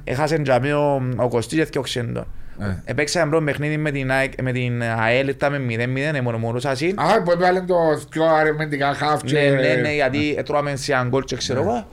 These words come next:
Speaker 1: Και πήγαμε, παίξαμε με την αεκ Λάρνακας. Και χάσαμε μες στην, μες στο αρένα.
Speaker 2: Τρία μηδέν, πάλι
Speaker 1: Ναι.
Speaker 2: δύο μηδέν.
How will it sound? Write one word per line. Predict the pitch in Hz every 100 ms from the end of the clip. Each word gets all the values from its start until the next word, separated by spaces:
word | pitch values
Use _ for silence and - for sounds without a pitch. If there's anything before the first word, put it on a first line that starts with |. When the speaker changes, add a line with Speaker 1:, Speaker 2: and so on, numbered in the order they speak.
| -
Speaker 1:
Και | - 175
πήγαμε, | 220 202
παίξαμε | 196 220 214
με | 208
την | 165
αεκ | 180 175
Λάρνακας. | 175 175 175 151 120 113 - - - - - - - - - - - - - -
Και | 151 139
χάσαμε | 202 214 180
μες | 185
στην, | - 202 190 180 160
μες | 156
στο | - 156
αρένα. | 139 147 117 - - - - - - - - - -
Speaker 2:
Τρία | 117 120
μηδέν, | 110 107 127
πάλι | 147 156
Speaker 1:
Ναι. |
Speaker 2:
δύο | 139 135
μηδέν. | 117 92